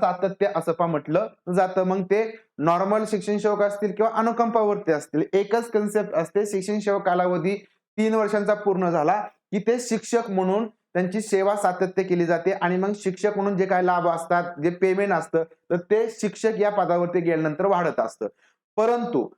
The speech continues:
आता जे शिक्षण सेवक हे अनुकंपा तत्वावरती नियुक्त आहे, तर त्यांच्या बाबतीमध्ये मात्र हे सेवा सातत्य जर उत्तीर्ण झाले असतील तर करायचं का, उत्तीर्ण नसेल तर काय करायचं, या बाबतीमध्ये हे निर्देश आहेत. याच्यामध्ये म्हटलंय की दिनांक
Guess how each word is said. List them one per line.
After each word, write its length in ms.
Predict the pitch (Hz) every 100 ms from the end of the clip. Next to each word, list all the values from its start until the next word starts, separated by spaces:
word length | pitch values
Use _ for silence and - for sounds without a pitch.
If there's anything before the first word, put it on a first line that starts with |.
| _
आता 300 | - - 220
जे 320 | 180 220 247 262
शिक्षण 400 | - 185 - 233
सेवक 280 | 226 214 220 220
हे 260 | 226 226 -
अनुकंपा 540 | 185 214 226 233 233
तत्वावरती 520 | 233 196 202 202 208
नियुक्त 380 | 208 190 190 185
आहे, 260 | 190 165 196
तर 100 | 208
त्यांच्या 380 | 208 214 214 226
बाबतीमध्ये 520 | 220 220 226 214 220
मात्र 260 | 208 180
हे 180 | 190 202
सेवा 300 | 208 190 190
सातत्य 540 | 190 175 180 180 185 190 190 _ _ -
जर 80 | 196
उत्तीर्ण 420 | 220 202 214 226
झाले 240 | 208 208 208
असतील 340 | 208 208 202
तर 80 | 214
करायचं 440 | 214 202 196 202
का, 200 | 202 202 202
उत्तीर्ण 440 | 175 - 208 208
नसेल 220 | 208 208 196
तर 60 |
काय 200 | 208 208
करायचं, 400 | 202 196 190 185
या 140 | 190 185
बाबतीमध्ये 480 | 185 180 185 185
हे 60 | 190
निर्देश 400 | 190 165 165 160
आहेत. 220 | 147 180 190
याच्यामध्ये 360 | 160 196 196 202
म्हटलंय 380 | 190 165 180 196
की 140 | 208
दिनांक 420 | 190 180 175 175